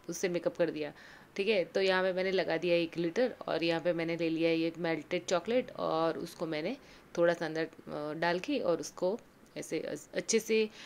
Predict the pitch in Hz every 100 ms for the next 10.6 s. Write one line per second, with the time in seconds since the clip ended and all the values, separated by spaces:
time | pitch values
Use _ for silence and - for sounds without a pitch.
0 | - - 180 190 190 196 185 190 185 -
1 | 180 202 190 165 165 - - - - 143
2 | 147 143 135 147 - 147 135 160 185 190
3 | - 185 180 190 156 151 202 185 185 165
4 | 147 165 - 165 156 170 175 147 147 147
5 | 147 170 254 285 - - - - 180 185
6 | 190 190 185 190 190 190 185 185 185 180
7 | 180 - - 175 185 185 208 233 269 -
8 | 165 165 170 170 170 170 160 170 147 151
9 | 151 143 165 254 269 - - 156 147 139
10 | - 156 180 175 160 240